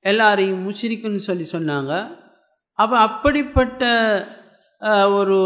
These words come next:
நபிக்கு, வஹி வரக்கூடிய ஒரு நபிக்கு இது ரெண்டும் ஷிர்க்குங்கிறது தெரியாதா?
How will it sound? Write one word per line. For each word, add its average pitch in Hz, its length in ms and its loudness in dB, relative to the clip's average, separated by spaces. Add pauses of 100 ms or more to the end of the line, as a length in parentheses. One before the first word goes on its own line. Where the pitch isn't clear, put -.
நபிக்கு, 180 560 -2 (760)
வஹி 262 260 0
வரக்கூடிய 254 600 0
ஒரு 196 200 2
நபிக்கு 190 500 -2
இது 254 240 -2
ரெண்டும் 269 400 0
ஷிர்க்குங்கிறது 262 760 0
தெரியாதா? 196 560 -6